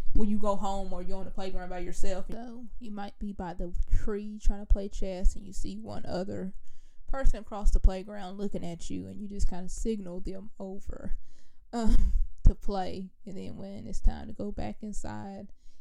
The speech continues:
to your classroom, you just quickly close up your little suitcase, try to tuck it under your coat or shirt if you had it, and go back to the classroom and quickly put it in your cubby or inside of your book bag.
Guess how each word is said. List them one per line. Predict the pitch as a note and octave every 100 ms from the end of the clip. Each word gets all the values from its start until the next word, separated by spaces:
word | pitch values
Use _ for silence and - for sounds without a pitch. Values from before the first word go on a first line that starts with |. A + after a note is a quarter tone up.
| - - - - - -
to | D#4+
your | D#4
classroom, | D4+ C4 A#3+ - G#3 G3+ G3+
you | G#3
just | G3+ -
quickly | - - - - F#3 F#3 -
close | - A#3+ A#3+
up | A3+
your | A3
little | A3
suitcase, | G#3+ A3 G#3 G#3+ G3+ G3+ G3+ - - - - - - - - -
try | G3+ G#3+
to |
tuck | G3+ A3+ G#3+
it | G#3+
under | G#3+ A3
your | A3
coat | - G3 F#3 G3+ - -
or | F#3+ F#3
shirt | - G3+ F3+
if | G3+ -
you | G3 G3
had | F#3+ F#3+
it, | F#3+ - - - - F#3+
and | F#3
go | F#3+ G3+
back | G3+
to | - G#3 G3+
the | G3+
classroom | G3+ G3 F#3+ G3+ G3 G3
and | G3+ - -
quickly | - A#3+ - G3+
put | - G#3
it |
in | G3+ G3+
your | G3
cubby | - G3+ G3 - G3+ G3+ -
or | F3+ F3
inside | G3 - - F#3+
of |
your | G3 F#3+
book | G3 - -
bag. | - - -